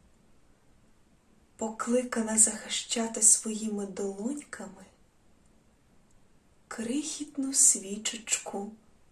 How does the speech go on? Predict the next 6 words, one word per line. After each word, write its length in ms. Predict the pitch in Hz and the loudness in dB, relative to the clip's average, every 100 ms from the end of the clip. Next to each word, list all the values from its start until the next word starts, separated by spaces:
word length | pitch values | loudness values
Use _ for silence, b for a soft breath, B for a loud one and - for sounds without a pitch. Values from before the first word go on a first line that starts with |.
| _ | _
букви 720 | 180 190 202 - - 202 202 | -12 -10 -12 -10 -12 -8 -8
«Й». 540 | 190 - - 170 170 - - _ _ _ _ - - _ - _ - _ _ - - - - _ _ _ _ _ _ - - - - - - | -8 -12 -14 -10 -10 -12 -20 _ _ _ _ -20 -20 _ -20 _ -20 _ _ -20 -20 -20 -20 _ _ _ _ _ _ -20 -20 -20 -20 -16 -10
А 80 | |
також, 760 | 196 - - 233 - 202 - - - - - _ - - - _ _ - - _ _ - - _ - | -10 -8 -8 -6 -6 -4 -4 -4 -10 -20 -20 _ -20 -20 -20 _ _ -20 -20 _ _ -20 -20 _ -14
витягнувшись 1040 | 202 240 240 240 220 220 208 - 214 - | -2 0 4 4 4 -2 -4 -2 2 2
на 180 | 202 | 2